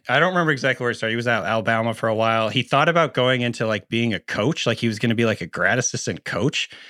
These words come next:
And then he had the opportunity to go transfer to Wazoo, went to Wazoo, lit it up in, like, their air raid style offense. Um,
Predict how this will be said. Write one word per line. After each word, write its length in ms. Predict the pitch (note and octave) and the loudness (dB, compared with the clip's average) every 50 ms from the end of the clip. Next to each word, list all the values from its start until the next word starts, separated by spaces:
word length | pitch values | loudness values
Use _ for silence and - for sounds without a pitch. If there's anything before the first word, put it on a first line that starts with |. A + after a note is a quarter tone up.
| - - | -20 -2
And 180 | - B2+ A#2+ B2 | 0 2 4 4
then 380 | A#2+ A#2+ A#2 A2+ A2+ A2 G#2 - | 6 4 4 4 2 0 -2 -4
he 140 | - - A#2 | -4 -2 0
had 180 | C#3+ C3+ B2+ | 2 2 2
the 100 | A#2+ A#2+ A#2+ | 2 2 0
opportunity 480 | A2 - - A#2+ A#2 A#2+ G#2+ A2 G#2+ | 0 -2 -4 -4 -2 -2 -4 -4 -6
to 80 | G#2 G#2+ | -4 -4
go 120 | A2 A2 | -4 -4
transfer 600 | G2+ - - A#2 A2+ A#2+ A#2 - - A#2 A2 G#2+ | -4 -2 0 2 2 2 0 -2 -2 -2 -2 -2
to 200 | G2+ - - A2+ | -2 -4 -4 0
Wazoo, 600 | G#2+ A2 G#2+ G#2+ F#2+ G2+ C3+ D3 D3 C#3 C3+ C3 B2+ - - - _ _ | 0 2 2 0 0 0 2 2 4 4 4 2 0 -4 -10 -20 _ _
went 160 | C3+ C3+ C3+ | -2 -2 0
to 60 | C#3 A#2+ | 0 0
Wazoo, 540 | A2+ A2 A2 G2+ A2 C3+ C#3 C3+ C3 B2 A2 | 2 2 0 2 2 2 4 4 2 2 0
lit 220 | A2 A2+ C3+ D3+ D#3+ | 0 2 2 2 2
it 100 | D#3+ C#3 | 2 4
up 220 | C3 C3 C3 - | 2 2 2 0
in, 120 | B2+ A2+ | -2 -2
like, 200 | A#2 A2+ G#2+ - - | 0 -2 -4 -4 -4
their 180 | G#2+ G#2 - | -6 -6 -2
air 180 | - A#2 A#2+ A#2+ | 0 0 2 2
raid 240 | A#2 A2+ G#2+ G2+ - | 2 0 0 -2 -2
style 420 | - A2+ G#2+ G2 F2+ F#2 G#2 G#2 | -2 -2 -2 0 -2 -2 -2 -2
offense. 500 | G2+ - - G2 G2 F2+ - - - - _ _ _ _ - - - - _ - | -4 -4 -6 -6 -6 -8 -10 -14 -20 -20 _ _ _ _ -20 -20 -20 -20 _ -4
Um, 360 | A2 G#2 G2+ G2+ F#2+ G2 - | -2 -2 -2 -2 -4 -6 -10